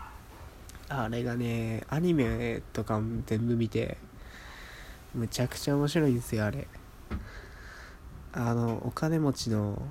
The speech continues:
学校、オーラン高校にホスト部っていうのがあるんですけど、そこに藤岡春日ちゃんっていう結構ボーイッシュな女の子が入学して、その子はまあ、貧乏なんですけど、特待生で、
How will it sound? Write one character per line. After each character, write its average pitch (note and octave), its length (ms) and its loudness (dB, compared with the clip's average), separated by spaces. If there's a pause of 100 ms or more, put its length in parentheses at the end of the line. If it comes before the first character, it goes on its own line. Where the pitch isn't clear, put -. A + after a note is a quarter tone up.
(160)
学 A2 220 0 (120)
校、 A2 560 2 (500)
オ C3 60 4
ー A#2+ 40 6
ラ A#2 100 6
ン A#2 80 2
高 A#2 140 6
校 - 340 0 (1120)
に A#2 140 4
ホ A#2+ 180 2
ス - 140 -6
ト C3+ 100 6
部 A#2 100 4
っ - 20 0
て - 160 0
い G#2+ 60 6
う G2+ 40 4
の G#2 80 2
が G#2+ 80 2
あ G2 40 2
る G2+ 80 0
ん G#2+ 40 2
で A#2 60 -6
す - 80 -10
け A2 100 4
ど、 A2 260 2 (520)
そ B2 140 -6
こ B2 220 2
に A#2+ 180 4
藤 A#2 340 2
岡 A#2 240 2
春 A#2 240 0
日 - 160 -4
ち - 120 -2
ゃ G#2 60 0
ん A2 40 -2
っ - 40 -6
て A#2+ 160 -8
い G#2 160 0
う C3 120 -6 (100)
結 E3+ 160 -2
構 - 80 4
ボ A2 200 4
ー - 20 6
イ - 20 2
ッ - 20 2
シ A2+ 120 0
ュ - 20 4
な A2 140 0
女 G#2+ 240 2
の G#2 100 2
子 - 140 -6
が G#2+ 80 -2
入 A2 240 0
学 A#2 300 -2
し - 100 -8
て、 B2 320 4 (480)
そ F3 80 2
の F#3 80 6
子 C3+ 120 2
は A2+ 100 2
ま A2 380 2
あ、 - 100 -16 (300)
貧 E3 220 6
乏 C#3+ 180 6
な B2+ 120 4
ん B2+ 40 2
で C3 40 -2
す - 100 -10
け D3+ 120 4
ど、 C#3 280 4 (100)
特 - 320 -2
待 C3+ 200 2
生 G#2+ 260 0
で、 A2+ 300 2